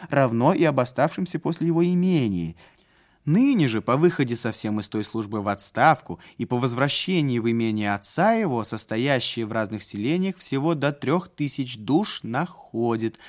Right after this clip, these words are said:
что из числа таковых имений в том сельце с землёю и со всеми угодьями владеет без всяких укреплений вышеписанный гвардии поручик Андрей Дубровский.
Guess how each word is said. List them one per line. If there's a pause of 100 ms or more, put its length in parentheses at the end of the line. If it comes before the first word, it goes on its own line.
(140)
что
из
числа
таковых
имений
в
том
сельце
с
землёю (240)
и
со
всеми
угодьями
владеет
без
всяких
укреплений (320)
вышеписанный
гвардии
поручик
Андрей
Дубровский.